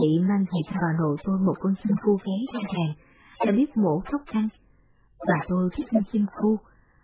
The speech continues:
Bà bảo nghe tiếng cu gáy, bà thấy ấm lòng hẳn lên. Năm ngoái, bà tôi nuôi được một con đã thấy được ba hồi hai nhịp. Vậy chim cu gáy thật như thế là hiếm lắm, là kỷ lục đó. Bà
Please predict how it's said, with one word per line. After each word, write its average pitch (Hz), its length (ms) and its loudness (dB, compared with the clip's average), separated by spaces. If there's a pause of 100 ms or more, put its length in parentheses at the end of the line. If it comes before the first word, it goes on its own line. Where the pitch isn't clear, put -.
(180)
Bà 190 140 0
bảo 170 280 0
nghe 240 140 0 (100)
tiếng - 120 -2
cu 339 320 4
gáy, 240 340 -6 (160)
bà 180 280 2
thấy 247 200 -10
ấm 240 180 -2 (120)
lòng 196 160 0
hẳn 180 380 -2
lên. 233 160 0 (1300)
Năm 196 100 6
ngoái, 196 480 -2
bà 165 200 0
tôi 196 100 2
nuôi 202 200 2
được 170 180 -2 (100)
một 170 220 0
con 185 140 -4
đã 175 140 -4 (140)
thấy 240 240 0
được 208 200 2
ba 233 180 -2 (160)
hồi 170 280 2
hai 233 160 -4
nhịp. 208 320 2 (760)
Vậy 170 400 0
chim 208 140 0
cu 202 140 4
gáy 196 200 0 (140)
thật 185 160 0
như 196 220 2
thế 226 100 -4
là 262 280 0 (160)
hiếm 277 220 0
lắm, 294 260 -2 (320)
là 220 80 0 (140)
kỷ 220 120 4
lục 262 320 2
đó. 302 180 -4 (1080)
Bà 185 140 -2